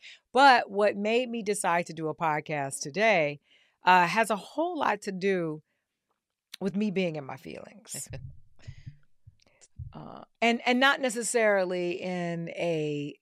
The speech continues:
Speaker 1: uh, I'm not gonna say in a totally bad way, um, but I also can't say in a good way. On social media this morning,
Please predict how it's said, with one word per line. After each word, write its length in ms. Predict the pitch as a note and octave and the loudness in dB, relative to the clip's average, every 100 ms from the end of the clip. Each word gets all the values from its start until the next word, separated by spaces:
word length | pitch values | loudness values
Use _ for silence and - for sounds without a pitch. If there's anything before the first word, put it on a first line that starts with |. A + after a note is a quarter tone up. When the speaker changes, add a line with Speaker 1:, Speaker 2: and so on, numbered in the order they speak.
| E3 | -8
Speaker 1:
uh, 340 | D3 C#3 C3+ - - | -8 -8 -12 -14 -10
I'm 80 | D#4 | -4
not 140 | G#4+ | -2
gonna 160 | A4+ F#4+ | 2 4
say 240 | D4 B3 | 6 6
in 100 | G#3 | 6
a 140 | F3+ D#3+ | 2 -2
totally 640 | - - G3+ G#3 G#3+ G3+ | -8 -4 -2 0 -2 -4
bad 400 | E3+ F3+ F3 F3+ | 0 4 4 2
way, 480 | F3 F3+ F3 F3 F3 _ _ _ - _ - | -2 -2 -2 -4 -8 _ _ _ -20 _ -12
um, 460 | D#3+ D3+ C#3+ - - _ _ _ _ _ _ _ _ _ _ _ _ G#3+ | -10 -10 -12 -16 -20 _ _ _ _ _ _ _ _ _ _ _ _ 4
but 100 | B3 | 8
I 120 | A3+ | 8
also 260 | D4 - | 8 2
can't 260 | - B3 B3 | 0 0 4
say 140 | B3+ | 4
in 80 | A#3+ | 4
a 60 | A3 | 0
good 180 | A3 G#3 | -2 -2
way. 360 | - - E3+ _ _ _ _ _ _ _ _ _ _ _ _ _ - | -8 -8 -12 _ _ _ _ _ _ _ _ _ _ _ _ _ -4
On 480 | E3+ G#3 A#3 C4 C#4+ B3+ - _ _ | 2 4 4 4 0 -4 -12 _ _
social 340 | - A#3 A#3+ | 2 4 4
media 300 | C#4+ B3+ C4 | 0 0 0
this 180 | C4 B3 | 0 -2
morning, 420 | F#3+ D3 A#2 D3 | -6 -6 -8 -14